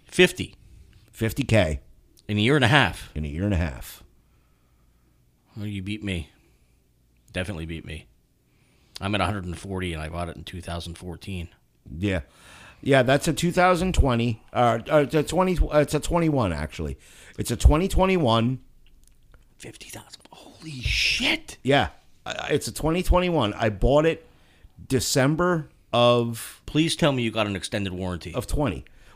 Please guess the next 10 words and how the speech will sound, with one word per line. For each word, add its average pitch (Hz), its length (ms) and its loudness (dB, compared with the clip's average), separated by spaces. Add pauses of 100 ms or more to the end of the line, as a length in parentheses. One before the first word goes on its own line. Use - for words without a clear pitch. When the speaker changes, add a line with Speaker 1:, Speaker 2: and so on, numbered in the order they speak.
Speaker 2:
Well, 170 200 8
Kia 196 280 6
has 143 220 4
the 139 80 -2
best 131 200 0
factory 110 360 0
warranty 101 360 -2
in 92 60 -2
the 85 60 -4
business. - 500 -8